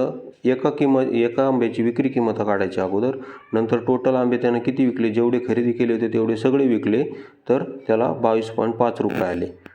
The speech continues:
म्हणजे दहा रुपयावर त्याला निव्वळ नफा बारा पॉइंट पाच झाला, म्हणजे दहा रुपयाला बारा पॉइंट पाच, तर शंभर रुपयाला एकशे पंचवीस रुपये नफा झाला, म्हणून नफा हा एकशे पंचवीस पॉइंट पाच. म्हणून आपलं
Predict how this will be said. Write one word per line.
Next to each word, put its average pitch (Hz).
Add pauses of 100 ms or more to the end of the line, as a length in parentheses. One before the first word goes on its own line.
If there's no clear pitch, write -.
(160)
म्हणजे 104
दहा 120
रुपयावर 131
त्याला 120
निव्वळ 123
नफा 117
बारा 110
पॉइंट 117
पाच 104
झाला, 101 (520)
म्हणजे 104
दहा 117
रुपयाला 127
बारा 110
पॉइंट 101
पाच, -
तर -
शंभर 110
रुपयाला 101
एकशे 110
पंचवीस 113
रुपये 98
नफा 131
झाला, 95 (400)
म्हणून 135
नफा 110
हा 120
एकशे 110
पंचवीस 101
पॉइंट 117
पाच. 101 (380)
म्हणून 120
आपलं 117